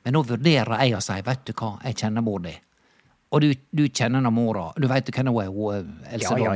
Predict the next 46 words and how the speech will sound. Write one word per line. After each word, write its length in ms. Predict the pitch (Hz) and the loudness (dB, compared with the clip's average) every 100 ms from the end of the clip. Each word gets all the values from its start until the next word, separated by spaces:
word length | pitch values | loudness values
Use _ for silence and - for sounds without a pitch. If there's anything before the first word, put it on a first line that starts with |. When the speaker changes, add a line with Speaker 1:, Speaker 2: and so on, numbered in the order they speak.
| 90 | -2
Speaker 1:
Bråby. 100 | - - - | -6 -20 -12
Speaker 2:
Ja, 180 | - 90 | -6 -6
ja. 80 | 87 | -4
Speaker 1:
Ytre 200 | 120 120 | -4 0
Gjerde. 280 | 117 110 - - - - | 0 0 -4 -12 -20 -4
Sant? 240 | 143 143 - - - | 0 0 -2 -20 -16
Og, 140 | - - - | -16 -12 -8
og, 200 | 139 147 | -6 -6
og 120 | - - | -10 -10
hva 240 | - 185 - | 0 0 2
kan 160 | 123 | 0
jeg 80 | 120 | 0
si 380 | - - 143 104 | 0 0 0 0
om 160 | 107 113 | -2 -4
henne? 280 | 95 120 95 95 | -2 -2 -2 2
Hun 140 | 220 | 2
er 20 | |
en 60 | 214 | 2
kjekk 320 | - 208 - | 0 -2 0
dame, 260 | 135 104 117 | 0 0 2
hun. 220 | 180 - - | 2 0 -6
Sant? 300 | - 143 - | -4 -4 -2
Hva 160 | 190 185 | -4 0
kan 140 | 160 | 0
jeg 100 | 143 | 2
bruke 540 | 131 131 135 - - 160 | 2 2 0 -2 -2 0
til 140 | 117 | 0
pressmiddel? 880 | 110 - 127 - 135 117 98 85 87 - _ _ _ _ _ _ _ - | -4 -4 -4 -6 -2 -2 0 -6 -8 -16 _ _ _ _ _ _ _ 0
Speaker 2:
Eh, 540 | 156 165 160 160 151 - | 2 2 2 2 0 0
nei, 260 | 120 107 123 143 | 0 2 0 2
det 160 | 139 | 4
er 40 | 143 | 6
nå 180 | 123 98 - | 6 2 -6
bare 460 | - 120 110 113 165 | -14 -4 0 2 2
dette 240 | 170 147 139 | 2 0 0
her 300 | 170 151 127 | 2 4 4
med, 320 | 120 117 123 _ _ _ _ _ _ _ | 4 2 -2 _ _ _ _ _ _ _
og 140 | 139 - | -4 2
bare 240 | 135 143 147 | 4 6 4
det 100 | 139 | 2
at 80 | |
du 80 | - | 2
skal 200 | 117 123 - | -2 -2 -2
si 480 | - - - 160 104 92 - - - _ | -4 -2 2 4 2 -2 -8 -16 -20 _
til 140 | - 117 | 0 2
mora 460 | 131 135 101 87 | 4 4 2 -2